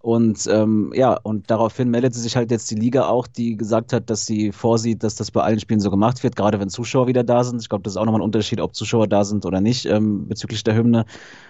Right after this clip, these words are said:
Und, ähm, ja, mal sehen, wie das weitergeht. Es ist halt immer ein heikles Thema, gerade in den U S A. Ähm, ich meine, man hatte es ja auch schon in anderen Sportarten, dass drüber diskutiert wurde oder, äh, nicht das Abspielen der Hymne, aber die Hymne an sich und ob es okay ist, da nicht zu stehen und so weiter und so fort. Und, ähm,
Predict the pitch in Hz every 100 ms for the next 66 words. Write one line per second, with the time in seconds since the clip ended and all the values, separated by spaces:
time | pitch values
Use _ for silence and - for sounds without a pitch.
0 | - - 107 107 101 - 95 107 107 104
1 | 104 104 - - 120 131 98 76 98 110
2 | 107 127 120 117 110 107 127 127 123 120
3 | 104 117 127 113 110 120 113 113 107 -
4 | 131 135 113 107 104 101 107 95 104 -
5 | 110 123 101 101 - - 104 101 104 107
6 | 98 104 98 110 123 120 - 123 - 117
7 | 120 113 107 117 113 107 107 - 101 131
8 | 127 127 123 101 104 101 - - _ -
9 | 101 110 107 151 - 127 113 127 113 104
10 | 101 113 98 101 123 131 104 101 - -
11 | - 120 113 95 - 101 104 104 - -
12 | 123 131 117 113 117 120 110 - 123 120
13 | - - - _ - 110 110 101 - 98
14 | 107 104 101 95